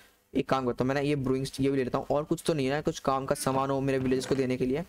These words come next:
तो चलो गाइस, यहाँ पे और कुछ काम का सामान तो लग नहीं रहा मेरे village को देने के लिए। ये क्या गाइस? अच्छा, smooth लेवल तो मैंने village से घर पे लगा रखा है, रूटन flash है, और बाकी मेरे पास और कुछ सामान नहीं है। तो अब जितना भी सारा सामान है ना गाइस, मैं भी जाके उन सबको देने वाला हूँ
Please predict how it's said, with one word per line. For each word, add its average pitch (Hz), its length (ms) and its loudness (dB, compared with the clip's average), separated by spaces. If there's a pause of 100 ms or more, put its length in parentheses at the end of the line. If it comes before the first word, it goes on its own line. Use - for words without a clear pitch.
(960)
तो 196 40 0
चलो 208 280 2
गाइस, 147 120 2
यहाँ 147 100 2
पे 165 80 4
और 165 200 2
कुछ 170 240 -2
काम 143 280 2
का 160 80 2
सामान 147 400 0
तो 147 120 2
लग 135 240 2
नहीं 156 160 2
रहा 151 80 2
मेरे 147 140 0
village 135 240 0
को 147 80 2
देने 131 300 0
के 139 100 2
लिए। 135 120 0
ये 160 100 2
क्या 151 140 2
गाइस? 131 280 0
अच्छा, - 160 0
smooth 165 240 0
लेवल 147 140 2
तो 151 80 0
मैंने 151 120 0
village 139 200 0
से 151 80 2
घर 135 140 0
पे 147 80 0
लगा 131 200 2
रखा 131 220 0
है, 180 140 -2 (400)
रूटन 165 220 0
flash 175 380 0
है, 170 120 2
और 151 180 0
बाकी 156 240 0
मेरे 160 120 0
पास 151 120 0
और 135 80 0
कुछ - 160 -4
सामान 123 220 0
नहीं 123 120 0
है। 127 60 -2
तो - 100 -2
अब 139 120 -2
जितना 147 180 0
भी 180 60 -2
सारा 180 140 2
सामान 143 200 0
है 131 60 -2
ना 123 80 0
गाइस, 127 200 0 (360)
मैं 143 60 2
भी 156 60 0
जाके 147 220 0
उन 143 40 -2
सबको 151 200 0
देने 139 200 0
वाला 127 200 0
हूँ 127 100 -6